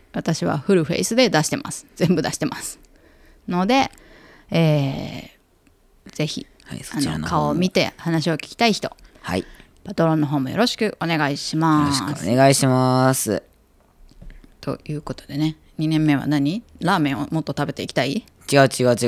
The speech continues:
Speaker 2: う、そうじゃない、そうじゃないです。
Speaker 1: <laughs> ラーメンチャンネル？
Speaker 2: 企画、企画をアップ、
Speaker 1: あー、
Speaker 2: 企画をどんどんね、
Speaker 1: 企画ね。うんうんうん。
Speaker 2: どしどし取り入れていこう。はい。
Speaker 1: 確かに。
Speaker 2: そう、
Speaker 1: そうですね。皆さんの方からもまたなんかね、こんな、こんなことを、
Speaker 2: リクエスト企画とかもありかもね。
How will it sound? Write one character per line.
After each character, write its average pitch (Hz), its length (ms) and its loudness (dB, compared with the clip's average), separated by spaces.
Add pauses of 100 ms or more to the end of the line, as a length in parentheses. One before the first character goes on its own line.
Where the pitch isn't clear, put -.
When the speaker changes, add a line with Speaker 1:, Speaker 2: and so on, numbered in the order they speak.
Speaker 2:
う、 113 40 2
そ 123 140 0
う 123 40 0
じ 120 80 -2
ゃ 135 40 2
な 101 120 2
い、 104 40 2
そ 107 120 0
う 107 60 -2
じ - 100 2
ゃ 185 60 4
な 160 100 6
い - 40 -6
で - 80 -4
す。 76 240 -10
Speaker 1:
<laughs> - 140 -14
ラ 208 160 6
ー 208 60 4
メ 202 60 4
ン - 20 4
チ 170 60 8
ャ 175 200 6
ン 151 40 8
ネ 85 60 2
ル？ - 140 -2 (160)
Speaker 2:
企 - 140 -8
画、 151 160 6
企 - 100 -10
画 147 80 4
を 143 140 6
ア - 20 6
ッ 135 40 4
プ、 - 100 -12
Speaker 1:
あ 285 500 6
ー、 - 80 -18
Speaker 2:
企 160 600 6
画 135 100 -4
を 143 260 4 (200)
ど - 180 2
ん 120 80 6
ど 175 140 4
ん - 80 2
ね、 - 0 -
Speaker 1:
企 - 0 -
画 - 0 -
ね。 - 0 -
う - 0 -
ん - 0 -
う - 0 -
ん 110 40 4
う 113 60 4
ん。 110 60 -2 (140)
Speaker 2:
ど 123 80 4
し 120 100 2
ど 92 60 -2
し - 60 -6
取 110 280 2
り 135 60 10
入 135 100 8
れ 123 80 6
て 113 120 6
い 104 60 6
こ 107 260 4
う。 - 40 -12
は 90 140 0
い。 80 100 -6 (160)
Speaker 1:
確 - 260 0
か 139 140 4
に。 - 240 -4
Speaker 2:
そ - 200 -12
う、 - 60 -14
Speaker 1:
そ - 160 4
う 220 40 6
で 151 80 4
す 156 60 2
ね。 165 300 4
皆 240 260 2
さ 233 160 2
ん 180 60 0
の 165 100 4
方 165 160 2
か 139 120 0
ら 139 60 2
も 139 80 2
ま 135 120 0
た 147 120 -2
な 151 120 4
ん 139 40 -2
か 104 80 -4
ね、 170 280 -4
こ - 120 -4
ん 135 80 0
な、 143 180 -2 (420)
こ - 120 -8
ん 135 40 -2
な 143 60 4
こ 131 60 4
と 190 60 0
を、 - 20 4
Speaker 2:
リ 220 60 12
ク 233 40 12
エ - 20 6
ス 233 60 2
ト 247 80 4
企 220 180 6
画 151 60 2
と 135 80 2
か 110 80 4
も 107 80 4
あ 113 40 4
り 113 80 -2
か 82 100 -6
も 73 100 -8
ね。 104 160 -8